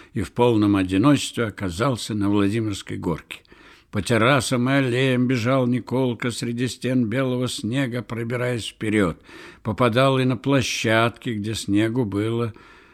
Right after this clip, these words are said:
уже не так много. С террас был виден в море снега, залёгший напротив на горах Царский сад, а далее влево бесконечные черниговские пространства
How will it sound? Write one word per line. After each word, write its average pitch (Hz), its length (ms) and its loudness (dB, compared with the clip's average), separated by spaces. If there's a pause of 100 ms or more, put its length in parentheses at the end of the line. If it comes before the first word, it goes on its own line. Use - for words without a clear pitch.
(140)
уже 95 260 2
не 107 160 6
так 107 320 -2
много. 90 680 2 (260)
С - 120 -8
террас 107 360 2
был 104 220 2
виден 104 420 2
в 90 80 2
море 104 360 4
снега, 110 640 2 (300)
залёгший 98 560 0
напротив 101 600 -2
на 104 140 -2
горах 98 380 -2
Царский 98 500 -8
сад, 113 500 -6 (500)
а 98 120 0
далее 117 560 4
влево 87 580 2 (360)
бесконечные 110 920 0
черниговские 98 880 -2
пространства 95 1200 0